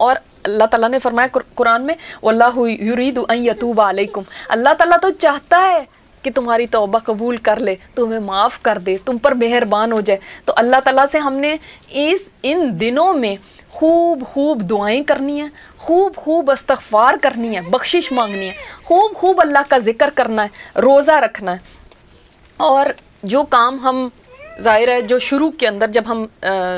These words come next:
सहरी के वक्त उठेंगे, उसके बाद हमने फजर पढ़ ली और उसके बाद हम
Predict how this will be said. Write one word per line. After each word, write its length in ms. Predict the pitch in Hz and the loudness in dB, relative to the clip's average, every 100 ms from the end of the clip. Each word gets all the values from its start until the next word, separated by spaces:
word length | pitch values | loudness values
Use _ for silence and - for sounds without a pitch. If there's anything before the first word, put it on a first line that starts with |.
| 180 | -6
सहरी 420 | - 262 247 294 | -2 0 0 0
के 120 | 262 | 0
वक्त 280 | 220 214 - | -2 -4 -6
उठेंगे, 440 | 220 247 240 170 - - - - | -4 -4 -4 -6 -10 -20 -20 -12
उसके 320 | - 277 - 277 | -4 -4 0 2
बाद 260 | 214 226 | 2 2
हमने 280 | 233 233 240 | -4 -4 -4
फजर 320 | - 202 226 | 0 0 0
पढ़ 200 | 226 185 | 0 -2
ली 200 | 170 165 - - - - | -2 -10 -14 -20 -20 -2
और 260 | 233 226 - | 0 0 -2
उसके 320 | 254 - 254 | -6 -2 -2
बाद 300 | 208 202 208 | 2 0 0
हम 360 | - 208 214 | -4 -6 -6